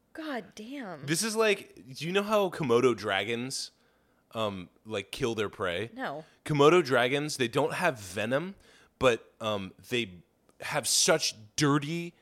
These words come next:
Speaker 2: bacterial ecosystems in their mouths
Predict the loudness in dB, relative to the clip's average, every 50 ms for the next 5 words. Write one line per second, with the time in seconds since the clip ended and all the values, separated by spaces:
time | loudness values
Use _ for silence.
0 | _ _ _ _ -4 -2 -2 -2 -2 -6 -8 -6 -4 -2 0 0 2 4 4 4
1 | 4 4 2 -2 -4 -8 _ _ _ _ _ _ _ -10 -8 -4 -2 -2 -2 -2
2 | -2 -6 -6 -8 -8 -8 -8 -8 -8 -8 -8 -6 -6 -4 -4 -2 -2 -4 -4 -4
3 | -8 -8